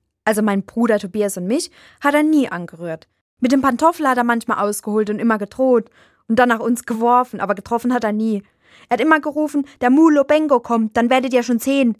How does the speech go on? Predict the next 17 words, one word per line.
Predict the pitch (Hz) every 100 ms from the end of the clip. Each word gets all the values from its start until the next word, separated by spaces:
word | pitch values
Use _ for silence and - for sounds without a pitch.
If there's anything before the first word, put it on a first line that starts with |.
| -
Wartet | 269 311 277
ab, | 330
bis | 320
er | 277
euch | 233 262
holt, | 302 311
der | 240
Mulo | 226 220
Bengo.“ | 196 196 190 185 170 - _ _ _ _
Das | 262
ist | 240 -
zigeunerrisch | 233 262 294 294 262 269 302
und | 247
bedeutet | 240 240 240 240 _ _ -
Mann | 240 247 269
mit | 277 -
Ziegenfuß. | 285 233 180 - 170 160